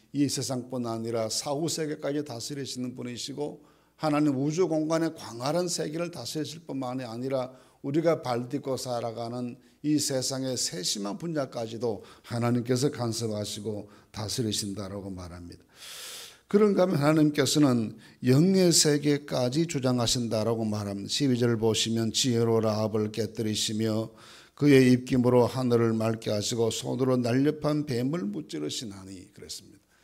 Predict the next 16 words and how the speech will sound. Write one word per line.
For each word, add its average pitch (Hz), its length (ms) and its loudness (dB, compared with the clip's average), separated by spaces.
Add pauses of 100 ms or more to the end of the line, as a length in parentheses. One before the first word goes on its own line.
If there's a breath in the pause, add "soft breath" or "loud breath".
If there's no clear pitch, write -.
(140)
이 165 60 -4
라합은 147 880 0 (200 loud breath)
사악한 139 840 0
자 156 340 -2 (380 loud breath)
또는 135 380 6
교활한 120 560 2
자, 175 340 4 (200 loud breath)
어, 117 240 2
그런 135 500 4
뜻을 117 300 -4
가지고 107 340 -4
있는데 104 260 -4 (240 loud breath)
사탄 120 580 -6
마귀를 110 480 -4
의미하는 98 540 -6
것입니다. 90 520 -12